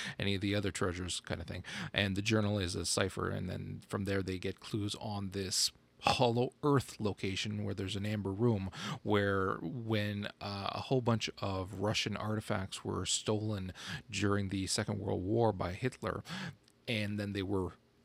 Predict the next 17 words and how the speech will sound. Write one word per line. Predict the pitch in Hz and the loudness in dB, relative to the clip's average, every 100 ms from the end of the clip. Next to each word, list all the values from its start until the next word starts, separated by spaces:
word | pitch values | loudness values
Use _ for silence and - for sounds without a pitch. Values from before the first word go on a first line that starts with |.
| - | 2
taken | 143 127 101 | 4 4 -2
back | 95 107 139 - | -2 2 2 4
by | 101 | 2
Russia | 95 98 98 107 - | 4 2 2 0 0
after | 110 123 - 120 | 2 2 2 -2
the | 101 101 | 0 -2
end | 95 85 | -2 -4
of | 92 | -6
the | |
war, | 92 104 131 117 95 95 117 - - _ _ - | -4 2 4 6 4 2 0 -4 -14 _ _ -2
in | 139 147 151 | 4 6 6
transit, | - - 131 147 151 101 98 95 - - - - - - _ _ _ - | 2 4 4 6 4 2 -2 -2 -6 -8 -8 -8 -10 -14 _ _ _ -2
um, | 107 101 95 95 98 107 151 | 0 0 -4 -6 -8 -8 -8
the | 117 107 98 | -4 -2 -2
plane | - - 127 127 127 120 107 - 117 | -8 -2 2 4 4 2 0 -4 -4
went, | 113 110 - - - - - _ _ - | 0 0 -2 -8 -12 -20 -20 _ _ -4
was, | 120 123 104 | 4 6 6